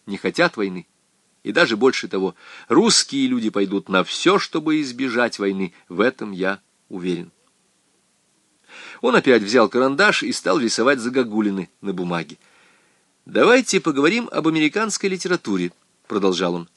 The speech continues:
"Нам стало казаться, что ваши писатели уже ни во что не верят. Это правда?" "Не знаю", ответил я.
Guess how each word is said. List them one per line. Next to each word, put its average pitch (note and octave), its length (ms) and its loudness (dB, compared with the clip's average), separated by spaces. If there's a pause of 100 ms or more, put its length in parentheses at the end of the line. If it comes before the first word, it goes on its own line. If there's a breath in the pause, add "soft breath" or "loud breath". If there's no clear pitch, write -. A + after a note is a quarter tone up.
(680)
"Нам C#3 200 2
стало C#3 240 6
казаться, C#3 420 2
что - 200 0
ваши A2 260 2
писатели B2+ 460 -2
уже C3+ 220 0
ни D#3+ 100 -4
во F3 100 0
что G3 180 0
не A3+ 160 -2
верят. G2+ 300 4
Это G#2 260 -2
правда?" F#2 420 -2 (640)
"Не C3+ 140 -6
знаю", G2+ 540 0
ответил F#2 420 -12
я. E2+ 180 -12